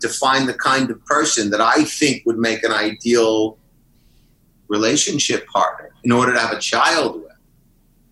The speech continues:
there's no guarantee that that takes place. And even if that does take place, there, there are no guarantees that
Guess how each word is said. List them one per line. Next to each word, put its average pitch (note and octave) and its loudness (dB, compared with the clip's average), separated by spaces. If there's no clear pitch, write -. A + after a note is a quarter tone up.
there's D3 2
no F3 4
guarantee E3 2
that D3 0
that C3 0
takes A#2 -2
place. - -6
And C#3+ 2
even E3+ 4
if E3+ -2
that E3 0
does G#3 2
take D3+ 0
place, C3 -2
there, C3+ -4
there D3 2
are D3 -2
no D3+ 2
guarantees D3 2
that C#3+ 2